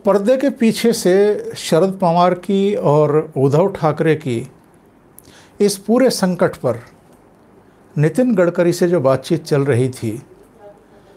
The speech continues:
कि कैसे रास्ता निकाला जाए, कैसे उद्धव ठाकरे की कुर्सी बचाई जाए, उस पर इन चारों के बीच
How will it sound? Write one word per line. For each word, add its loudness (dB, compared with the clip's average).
कि 2
कैसे 0
रास्ता 2
निकाला 0
जाए, -4
कैसे 2
उद्धव 2
ठाकरे 0
की 0
कुर्सी 0
बचाई 0
जाए, -2
उस 2
पर 2
इन 0
चारों 2
के 0
बीच 0